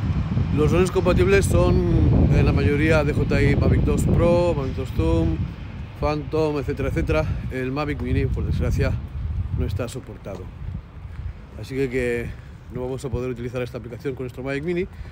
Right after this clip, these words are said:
pero sí os voy a enseñar cómo subir las fotos del Mavic Mini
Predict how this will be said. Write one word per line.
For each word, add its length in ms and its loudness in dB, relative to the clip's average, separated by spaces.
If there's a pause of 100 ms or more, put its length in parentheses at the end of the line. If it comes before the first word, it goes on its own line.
(460)
pero 200 2
sí 140 -4
os 60 0
voy 80 -2
a 20 -2
enseñar 280 -4
cómo 280 -2
subir 240 -6
las 140 -4
fotos 260 -8
del 80 -6
Mavic 280 -4
Mini 280 -4